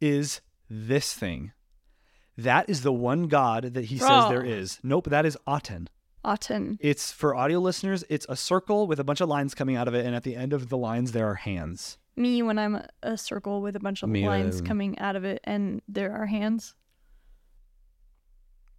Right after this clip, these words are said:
Speaker 1: Anyway.
Speaker 2: Oh, all right. <laughs>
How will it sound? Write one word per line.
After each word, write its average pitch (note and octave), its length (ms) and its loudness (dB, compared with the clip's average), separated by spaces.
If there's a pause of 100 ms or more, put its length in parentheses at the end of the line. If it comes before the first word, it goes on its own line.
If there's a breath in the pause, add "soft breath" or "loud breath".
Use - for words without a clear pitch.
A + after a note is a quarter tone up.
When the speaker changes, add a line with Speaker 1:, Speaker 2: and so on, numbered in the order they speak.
(1800)
Speaker 1:
Anyway. D3+ 400 4
Speaker 2:
Oh, - 40 4
all A3 60 8
right. G#3+ 360 4
<laughs> - 60 0